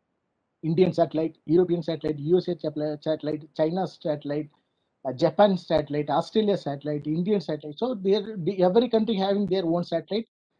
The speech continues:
Main purpose of this satellite is, one is Earth observation, second one is, uh, communication satellite and weather forecasting satellite, third one is global positioning system,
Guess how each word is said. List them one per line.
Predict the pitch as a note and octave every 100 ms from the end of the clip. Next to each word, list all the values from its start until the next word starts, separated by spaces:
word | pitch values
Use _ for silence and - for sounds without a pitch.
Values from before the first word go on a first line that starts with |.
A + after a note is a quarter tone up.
| -
Main | F#3 G#3+ A3+ B3+ A#3+
purpose | - F#3 A3 -
of | G3+
this | F#3 F3+
satellite | - F3 F3 G3 F3+
is, | A#3+ - _ _ _ _ _ _ _ _ _ -
one | F#3 G#3+
is | G#3+ -
Earth | F3 F3+ -
observation, | E3+ C#3+ F3 F3+ E3+ - - _ _ _ - _ _ _ _ _
second | _ G3 F3+ A3+ A3
one | G#3 G3
is, | G3 _ _ _ _ _ _ _ -
uh, | D#3+ D#3+ D3+
communication | E3 F#3+ A3 - G#3 G3+
satellite | F3+ F#3 G3 A#3+ - _ -
and | F3+ D#3
weather | E3+ G3
forecasting | - G3 F#3+ G3 - F#3
satellite, | F#3+ F#3+ G#3 A#3+ _ _ _ _ _ _ _ _ _ _
third | G3+ A3+ A3
one | G#3 G3+
is | G3 _ _ _ _ -
global | A3 G#3+
positioning | A3+ G3 E3 D#3 F3
system, | E3+ D3+ B2+